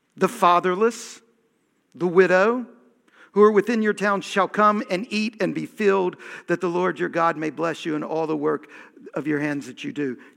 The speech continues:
Go to chapter sixteen, verse eleven. "And you shall rejoice before the Lord your God." There it is again, that code word for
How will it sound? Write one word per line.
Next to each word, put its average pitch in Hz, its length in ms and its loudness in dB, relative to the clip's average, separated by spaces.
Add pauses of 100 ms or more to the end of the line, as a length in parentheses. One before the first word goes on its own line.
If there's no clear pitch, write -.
Go 175 100 2
to 160 80 0
chapter 175 320 -2
sixteen, 175 480 -4
verse 147 240 -4
eleven. 151 400 -4 (3000)
"And 220 180 6
you 240 80 8
shall 226 260 4
rejoice 233 640 2
before 190 320 2
the 170 120 0
Lord 160 200 0
your 156 60 -10
God." 127 220 0
There 175 120 4
it 185 80 4
is 175 140 6
again, 185 220 0
that 151 160 -2
code 196 220 4
word 160 240 -2
for 156 300 0